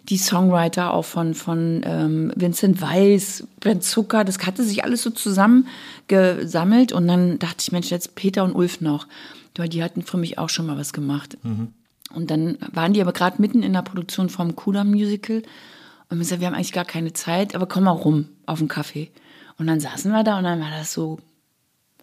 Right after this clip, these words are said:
Speaker 1: klasse.
Speaker 2: Ja.
Speaker 1: Und dann bin ich gegangen, haben vierundzwanzig Stunden später angefangen, du, wir haben jetzt direkt was gefunden, es hat uns total inspiriert, du bist so lässig, erwachsen geworden, wir haben hier was.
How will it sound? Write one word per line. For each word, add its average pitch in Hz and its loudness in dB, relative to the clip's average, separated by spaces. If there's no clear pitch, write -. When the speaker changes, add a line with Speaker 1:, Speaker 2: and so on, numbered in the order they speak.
Speaker 1:
klasse. - -10
Speaker 2:
Ja. 104 -2
Speaker 1:
Und 170 0
dann 160 -2
bin 156 -4
ich - -8
gegangen, 180 2
haben 185 2
vierundzwanzig 190 -2
Stunden 175 -4
später - -4
angefangen, 185 0
du, 190 2
wir 160 0
haben 175 2
jetzt 170 0
direkt 185 0
was 190 0
gefunden, 185 2
es 185 2
hat 175 4
uns 180 2
total 170 0
inspiriert, 180 -4
du 170 -8
bist - -4
so 180 2
lässig, 151 -2
erwachsen 156 -4
geworden, 135 -4
wir 170 2
haben 175 4
hier 139 4
was. 139 -12